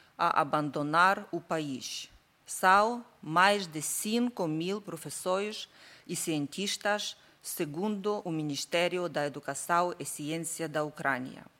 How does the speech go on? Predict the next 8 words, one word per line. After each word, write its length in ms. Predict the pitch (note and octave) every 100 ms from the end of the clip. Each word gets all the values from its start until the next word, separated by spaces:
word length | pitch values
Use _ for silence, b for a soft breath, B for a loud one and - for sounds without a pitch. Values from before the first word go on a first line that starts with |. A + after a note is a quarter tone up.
| _ _ _
Portugal, 640 | - - D3+ D#3+ F3 G#3+ A#3+ B B B
como 280 | - F3 E3
muitos 600 | E3+ G#3+ C4 - E3+ -
outros 400 | E3+ F#3 - D3
países, 880 | - B2 C3 F3+ G#3 F#3+ F#3+ F#3 - _ b b b b b _
eh, 240 | - C3+ - -
acolheu-nos 840 | F3 F3+ F#3 F3 A3+ A3+ A3 A3
com 300 | - F#3 E3+